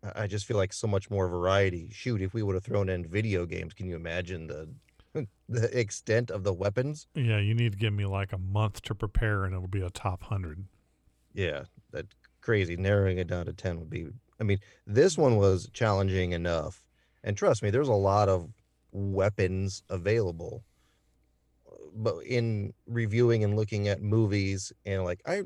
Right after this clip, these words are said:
Speaker 1: yeah, that's cool, but it's not one that really pops to me." So it, it made creating this list and,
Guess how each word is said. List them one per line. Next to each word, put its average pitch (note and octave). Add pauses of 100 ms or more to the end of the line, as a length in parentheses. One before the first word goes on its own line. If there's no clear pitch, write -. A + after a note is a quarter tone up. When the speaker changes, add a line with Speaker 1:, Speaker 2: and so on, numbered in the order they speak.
(140)
Speaker 1:
yeah, G#3
that's G3+
cool, D#3
but A#2+
it's C3+
not E3+
one B2+
that G2+
really G#2 (600)
pops -
to -
me." G#2 (220)
So A#2+
it, G#2 (140)
it A2+
made B2
creating A2
this G2
list G#2+
and, F2+